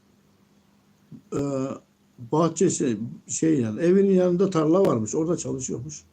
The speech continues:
Orada da bir tane nehir akıyormuş. O nehirden çocuklar böyle bakmışlar, bir şişe yüzüyor.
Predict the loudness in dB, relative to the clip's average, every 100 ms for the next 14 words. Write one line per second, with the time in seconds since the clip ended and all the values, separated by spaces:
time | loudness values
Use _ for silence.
0 | _ _ _ _ _ _ _ -2 0 2
1 | 2 2 2 2 2 2 2 2 0 -4
2 | -18 -18 -20 -20 _ -2 0 2 2 0
3 | -2 -4 -4 -4 -4 -2 -2 -2 -2 -2
4 | -2 _ _ _ _ _ -4 -2 -4 0
5 | 0 -2 -4 -4 0 2 2 0 0 -2